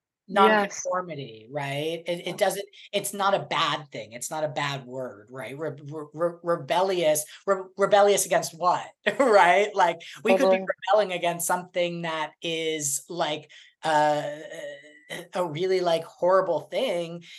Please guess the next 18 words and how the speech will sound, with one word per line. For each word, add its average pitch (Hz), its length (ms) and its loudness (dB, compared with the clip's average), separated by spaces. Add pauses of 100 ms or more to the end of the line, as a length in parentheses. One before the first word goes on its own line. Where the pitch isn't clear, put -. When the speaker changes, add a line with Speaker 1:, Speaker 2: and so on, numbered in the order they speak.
(120)
Speaker 2:
right? 165 260 2
And 185 160 -4
then 190 160 -2
we're, 190 120 4
like, 180 200 2
making 180 280 -8
something 170 340 -6
beautiful, 135 880 -8
right? 165 400 0
So 185 320 2
we 185 140 -4
can't 196 280 -6
be, 185 280 -4
we 170 80 -8
can't 180 200 -6
just - 220 -6
make 170 140 -8
assumptions. - 880 -8